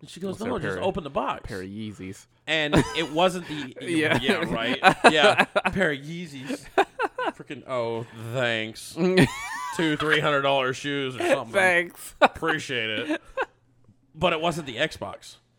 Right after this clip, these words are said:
Speaker 2: Mm.
Speaker 1: It was an envelope.
Speaker 2: Okay.
Speaker 1: And inside the envelope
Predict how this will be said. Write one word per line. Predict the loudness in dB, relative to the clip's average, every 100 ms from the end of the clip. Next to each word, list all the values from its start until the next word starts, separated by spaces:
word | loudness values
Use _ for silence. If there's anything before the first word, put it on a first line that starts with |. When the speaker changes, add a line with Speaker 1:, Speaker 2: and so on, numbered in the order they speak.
| _
Speaker 2:
Mm. | -2 0 -4 -8 _ _ _ _ _ _ _ _ _ _
Speaker 1:
It | -12
was | -10
an | -6
envelope. | -8 -8 -12 -16 _ _ _ _ _ -10
Speaker 2:
Okay. | -2 -2 -2 -8
Speaker 1:
And | -10 -8 -10 -10
inside | -12 -8 -4 -4
the | -4
envelope | -8 -6 -6 -4 -6 -10